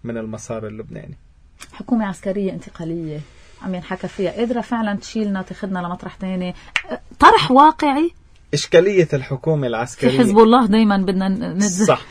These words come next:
Speaker 1: إشكالية الحكومة العسكرية شغلتين. أولًا، حزب الله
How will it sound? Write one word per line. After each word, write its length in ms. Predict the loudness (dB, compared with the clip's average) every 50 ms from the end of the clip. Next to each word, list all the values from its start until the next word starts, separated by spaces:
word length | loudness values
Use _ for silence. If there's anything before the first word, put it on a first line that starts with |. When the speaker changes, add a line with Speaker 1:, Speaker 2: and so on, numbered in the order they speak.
| -14 -8 -8
Speaker 1:
إشكالية 380 | -4 2 4 6 6 6 4 2
الحكومة 380 | -2 -6 -6 -6 -4 -4 -4 -4
العسكرية 520 | -4 -6 -8 -8 -6 -6 -4 -4 -4 -8
شغلتين. 460 | -8 -12 -14 -16 -16 -20 -20 -20 -20 -20 -10 -2 4
أولًا، 380 | 6 6 6 6 6 4 0 -2
حزب 340 | -2 -4 -6 -6 -6 -8 -8
الله 340 | -8 -8 -8 -10 -10 -12